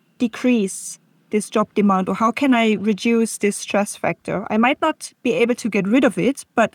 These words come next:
I might be able to have a clear agreement with my counterpart on who's doing what.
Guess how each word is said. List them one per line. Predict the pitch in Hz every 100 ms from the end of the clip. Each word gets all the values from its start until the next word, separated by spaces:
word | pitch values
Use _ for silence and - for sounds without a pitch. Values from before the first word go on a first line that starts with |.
| -
I | 208
might | 202 240 339
be | - -
able | 190 220 233
to | - 226 220 220 - _ _ _ _ _
have | 220 226 226
a | 220
clear | - 233 233 233 226
agreement | 190 220 311 330 175 180 - _ _ -
with | 226 220 208 - 202
my | 190 190 190 185
counterpart | - 262 262 - 180 170 254 - - -
on | 208 208 208 202 -
who's | 240 240 -
doing | 220 202 196
what. | 233 220